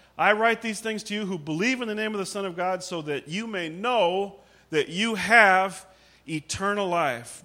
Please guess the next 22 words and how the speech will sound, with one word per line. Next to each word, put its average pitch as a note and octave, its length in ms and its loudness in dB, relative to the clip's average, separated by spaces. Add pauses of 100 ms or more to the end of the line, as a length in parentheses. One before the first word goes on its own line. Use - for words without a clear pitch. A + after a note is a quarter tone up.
(100)
Why? F3+ 380 6
Because F3 520 -6
Jesus G3 600 -6 (500)
rose D#3+ 440 -2
from F#3 160 -8
the G3 100 -6
dead. F#3+ 400 0
That's F3 260 -4
why F#3 220 0
we E3+ 220 -4
know E3+ 500 -2
that C#3 140 -10
we D#3+ 140 -8
have D#3+ 340 -6
eternal E3+ 420 -10
life. F#3+ 520 -6 (1500)
Hablé D#3 280 0
con D#3+ 160 -6
un F3 100 -6
señor E3 420 -4
hace E3 220 -2
semanas D#3+ 640 -8